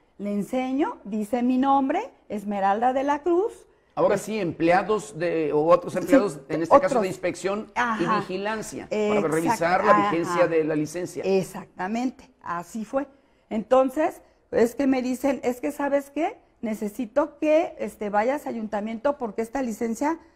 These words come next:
Speaker 1: se me hace rara". Y le digo, "¿Rara en qué aspecto?". Fue donde me empezó a hacer, dije yo, "¿Cómo?". Sí, entonces mando yo a mi contadora a que vaya, pues, a ayuntamiento y me veri-, me verifique qué pasa.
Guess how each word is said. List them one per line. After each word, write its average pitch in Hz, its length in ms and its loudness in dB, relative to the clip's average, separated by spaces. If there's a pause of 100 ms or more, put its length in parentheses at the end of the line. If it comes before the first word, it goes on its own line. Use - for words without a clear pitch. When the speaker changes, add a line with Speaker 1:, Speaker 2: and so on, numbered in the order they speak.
(120)
Speaker 1:
se 220 180 -6
me 226 100 -2
hace 240 240 -4
rara". 269 460 0
Y 269 60 -4
le 240 100 -2
digo, 233 240 -2
"¿Rara 254 280 -2
en 277 100 -2
qué 285 80 -6
aspecto?". 269 400 -8 (220)
Fue 262 180 10
donde 302 240 6
me 226 100 0
empezó 208 340 -2
a - 20 2
hacer, 233 260 -6 (160)
dije 220 260 -8
yo, 220 140 -6 (140)
"¿Cómo?". 359 360 -2 (460)
Sí, 415 380 4 (160)
entonces 269 400 0
mando 285 300 4
yo 277 160 2
a 269 40 2
mi 285 120 0
contadora 277 840 -2 (360)
a 202 140 -6
que 202 160 -4
vaya, 214 580 2
pues, 202 240 -2
a 214 60 -4
ayuntamiento 214 800 -2
y 226 80 -4
me 208 160 -4
veri-, 190 300 -6
me 196 260 -6
verifique 190 640 -4
qué 233 140 -2
pasa. 294 400 -8